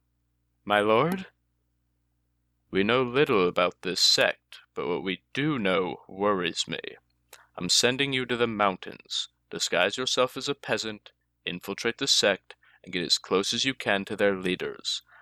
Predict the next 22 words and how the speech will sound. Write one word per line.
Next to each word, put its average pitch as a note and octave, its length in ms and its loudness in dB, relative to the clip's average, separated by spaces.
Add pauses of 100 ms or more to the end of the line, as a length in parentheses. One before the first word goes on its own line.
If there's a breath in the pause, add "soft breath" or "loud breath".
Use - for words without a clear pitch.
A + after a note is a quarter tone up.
(120 loud breath)
I E2+ 100 2
want F#2 320 2
to C#3 120 -8
know G#2 260 2
what G2+ 180 -4
their G2 160 0
goals F#2 500 0
are, - 320 -4 (260 loud breath)
and E2+ 140 -6
whether F2+ 180 0
they G2+ 160 4
have G2+ 240 2
ties A#2 460 2
to - 80 -10
the A#2+ 120 -4
dragon A2+ 560 -4
beyond F2+ 380 -8
Sato F2+ 560 0
having G2 360 -8
trained F#2 440 -2
with F#2 200 -12
Kitsuki-san. - 920 -4